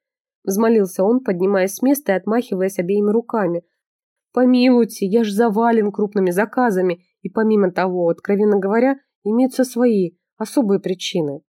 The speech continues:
«Ничего не желаю об этом слышать. Вспомните ваше обещание, друг мой. Аль вы его уж позабыли?»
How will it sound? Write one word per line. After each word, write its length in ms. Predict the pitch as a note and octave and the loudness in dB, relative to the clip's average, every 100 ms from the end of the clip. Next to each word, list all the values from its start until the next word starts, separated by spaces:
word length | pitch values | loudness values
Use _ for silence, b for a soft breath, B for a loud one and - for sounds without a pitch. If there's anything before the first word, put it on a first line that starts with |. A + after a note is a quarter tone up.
| _ _ _ _ _ _ _ _ _ _ | _ _ _ _ _ _ _ _ _ _
«Ничего 500 | A3+ B3+ B3+ B3 A#3 | -2 0 0 0 4
не 140 | E4 C#4 | 4 4
желаю 400 | G3+ B3+ D4 C#4+ | 4 4 4 2
об 100 | G3 | 2
этом 240 | - E4+ | 2 0
слышать. 640 | D#4+ C4+ C4 B3 - G#3+ G3+ _ _ _ _ _ | 2 2 2 2 0 -2 -4 _ _ _ _ _
Вспомните 640 | - - E4 D4 B3 B3 | -20 -2 4 4 4 2
ваше 220 | G#3 B3 | -2 0
обещание, 500 | B3+ B3+ - C4+ G#3+ | 0 0 0 2 2
друг 320 | G#3 C#4+ C#4 - | 2 2 2 0
мой. 320 | F#3 F3 - _ _ _ _ _ | -2 -2 -6 _ _ _ _ _
Аль 220 | A3+ C#4+ | 0 2
вы 220 | C4 E4 | 4 4
его 260 | D#4 C#4 D#4 | 6 4 4
уж 160 | D4+ - | 2 0
позабыли?» 800 | D4 E4 D#4 C4+ A3 F3+ F3 | 2 2 4 4 4 2 0